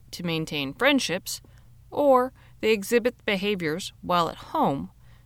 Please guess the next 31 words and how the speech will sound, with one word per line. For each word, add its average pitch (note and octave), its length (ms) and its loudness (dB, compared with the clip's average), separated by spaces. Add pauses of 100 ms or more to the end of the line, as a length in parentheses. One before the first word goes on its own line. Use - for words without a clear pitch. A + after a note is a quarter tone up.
(140)
it - 120 -10
can C#4+ 140 -2
have A#3 260 0
a A3+ 60 2
significant A#3+ 680 -2
impact. - 580 -6 (1500)
What A#3+ 180 4
is D#4+ 160 -2
the D4+ 80 -2
difference G#3+ 460 0
between E3+ 480 -6
typical A#3 540 -2
childhood D#3+ 560 -2
distractions E3 880 -6
and D#3+ 160 -4
activity D#3 420 -6
level D3 360 -8 (520)
and B3+ 340 0
that F#3+ 200 2
of G3 100 -2
a G3+ 60 -4
child E3 400 -4
with E3+ 320 -4
A D#3 140 -4
D D3 180 -6
H - 300 -10
D? A3 320 -4 (840)
What G#3+ 180 0
is G#3 140 -2
the F3+ 120 -6
treatment? - 540 -6